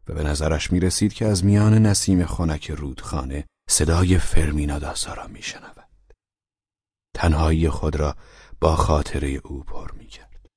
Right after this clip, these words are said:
صدای آواز او را از میان نفس نفس زدن کشتی می‌شنید. کشتی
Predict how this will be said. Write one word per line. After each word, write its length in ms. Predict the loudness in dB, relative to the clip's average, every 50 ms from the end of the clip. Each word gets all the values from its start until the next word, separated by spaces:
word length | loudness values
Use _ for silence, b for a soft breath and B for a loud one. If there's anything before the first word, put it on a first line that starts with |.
| _ _ _ _ _ _ _ _ _
صدای 440 | -2 0 4 6 6 8 8 8 8
آواز 440 | 8 8 6 6 6 6 6 4 4
او 200 | 2 2 2 2
را 140 | 2 2 2
از 160 | 2 2 4
میان 340 | 4 4 6 6 6 6 6
نفس 500 | 6 4 4 4 2 2 0 0 -2 -2
نفس 360 | -2 -2 0 -2 -2 -2 -4
زدن 320 | -4 -4 -2 -2 -2 -4
کشتی 500 | -4 -6 -8 -8 -8 -8 -8 -10 -12 -12 -12
می‌شنید. 460 | -14 -14 -14 -14 -14 -16 -18 -20 _ _ _ _ -20 -20 _ _ _ _ _ _ _ _ _ _ _ _ _ _ _ _ _ _ _ -4
کشتی 360 | -2 -2 0 0 0 0 b